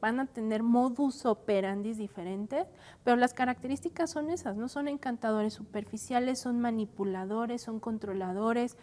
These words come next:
eh, son mentirosos. Juegan con la psique de la víctima, ¿no? Es que lo hago por tu bien, es que te vigilo porque yo te cuido, ¿no?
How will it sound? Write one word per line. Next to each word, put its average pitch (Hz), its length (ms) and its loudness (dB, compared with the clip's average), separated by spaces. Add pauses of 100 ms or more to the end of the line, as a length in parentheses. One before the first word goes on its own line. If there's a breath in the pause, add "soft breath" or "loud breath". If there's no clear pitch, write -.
(320 soft breath)
eh, 208 300 2
son 247 260 0
mentirosos. 233 1000 2 (720)
Juegan 339 760 8
con 220 220 2
la 202 100 4
psique 247 400 -2
de 254 100 0
la 196 160 0
víctima, 196 600 -2
¿no? 226 180 -4
Es 285 220 -4
que 277 160 0
lo 247 160 4
hago 247 240 2
por 202 180 0
tu 180 200 -10
bien, 233 360 0
es 226 140 -6
que 226 180 -4 (400 loud breath)
te 226 140 2
vigilo 247 440 2
porque 214 280 -2
yo 202 140 0
te 202 180 -4
cuido, 247 480 2
¿no? 208 240 -4